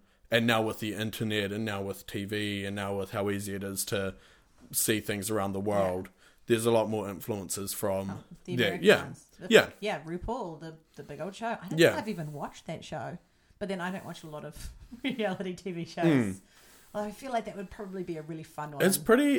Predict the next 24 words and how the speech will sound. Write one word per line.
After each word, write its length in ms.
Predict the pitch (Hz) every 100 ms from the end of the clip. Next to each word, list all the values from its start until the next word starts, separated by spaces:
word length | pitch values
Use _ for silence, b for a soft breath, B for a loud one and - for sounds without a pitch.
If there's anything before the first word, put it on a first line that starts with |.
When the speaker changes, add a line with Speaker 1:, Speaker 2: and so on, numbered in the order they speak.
| -
Speaker 1:
it's, 260 | 185 180 -
I 80 | 170
mean, 160 | 175
like, 280 | 165 104 -
I 220 | 98 120
like 340 | 131 101 101 -
it. 300 | 104 - - b b
<laughs> 80 | -
Speaker 2:
<laughs> 160 | 120 -
Speaker 1:
Um, 600 | 185 165 214 202 180 180
Speaker 2:
You 300 | 196 202 226
have 180 | 330 311
great 300 | 233 190 170
Speaker 1:
but 120 | 175
it's, 160 | 196 -
Speaker 2:
taste. 100 | -
Speaker 1:
and 100 | 180
it's, 180 | 170 -
and 140 | 156
it's 120 | 165 156
very 220 | 170 160
much, 340 | 139 117 - -
it's, 140 | 135
it's, 400 | 127 139 - -